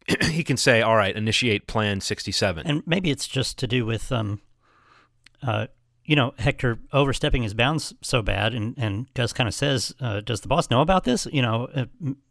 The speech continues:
Speaker 2: just, just knowing, "Well, Hector really went too far. I can get him in trouble for that."
Speaker 1: I guess it's fine now to segue from Gus into the world of Mike, who is becoming increasingly entangled with Gus, at least insofar as having a couple of scenes with him.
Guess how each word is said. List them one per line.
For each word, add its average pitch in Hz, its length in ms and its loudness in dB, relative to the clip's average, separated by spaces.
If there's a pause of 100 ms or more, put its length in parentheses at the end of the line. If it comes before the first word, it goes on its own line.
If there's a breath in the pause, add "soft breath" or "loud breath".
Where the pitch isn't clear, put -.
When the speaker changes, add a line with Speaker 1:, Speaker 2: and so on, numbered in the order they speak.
(140)
Speaker 2:
just, 135 300 -4 (140)
just 143 200 2
knowing, 143 460 4 (800 loud breath)
"Well, 135 220 4
Hector 147 280 2
really 123 220 4
went 113 180 2
too 117 140 0
far. 101 420 2
I 113 160 2
can 107 160 -4
get 101 160 2
him 90 80 -2
in 87 60 -6
trouble 98 260 -4
for - 120 -10
that." 90 140 -8 (360)
Speaker 1:
I 131 60 0
guess 147 240 0
it's 131 160 -6
fine 143 280 0
now 139 160 2
to - 120 -6
segue 127 460 0
from 120 320 -4
Gus 131 500 0
into 127 800 -2
the 117 80 -4
world 117 240 0
of 101 100 -6
Mike, 120 420 -2
who 110 440 -2
is 107 320 -4
becoming 131 380 -4
increasingly 123 840 -2
entangled 113 500 -4
with 104 280 -6
Gus, 110 260 -2
at 110 60 -6
least 117 260 -6
insofar 107 400 -4
as 101 120 -6
having 101 220 -2
a 95 60 -10
couple - 260 -4
of 92 60 -8
scenes 117 260 -4
with 85 140 -8
him. 82 160 -12